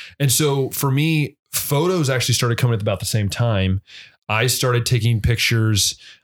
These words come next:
um, of, like, our, our team that I worked with at Cedarville. Uh, I started taking pictures of little retreats we would have on the weekends. We'd go to Columbus or stuff like that.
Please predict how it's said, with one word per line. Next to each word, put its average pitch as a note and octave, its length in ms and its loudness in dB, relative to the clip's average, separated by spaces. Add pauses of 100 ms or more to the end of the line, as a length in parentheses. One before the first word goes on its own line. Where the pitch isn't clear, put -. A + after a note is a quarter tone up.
(120)
um, F#2+ 320 0
of, G#2 180 0
like, G#2+ 260 0
our, G2+ 280 0
our G2+ 180 0
team A#2+ 420 2
that A2+ 100 2
I A2 40 2
worked G#2+ 180 0
with A2+ 140 0
at G#2 100 0
Cedarville. C3+ 680 0
Uh, - 60 -8
I G#2+ 240 2
started A#2+ 260 2
taking A#2 180 2
pictures A2 420 2
of G#2 540 0
little A#2+ 300 2
retreats B2 460 0
we B2+ 100 0
would A#2 100 2
have A2+ 260 2
on G2+ 80 0
the G#2 80 2
weekends. A2+ 460 2
We'd G#2 120 2
go G#2+ 120 2
to - 80 -6
Columbus G#2+ 560 2
or F#2+ 80 -2
stuff G2 220 -2
like F#2+ 140 -4
that. A2+ 300 -2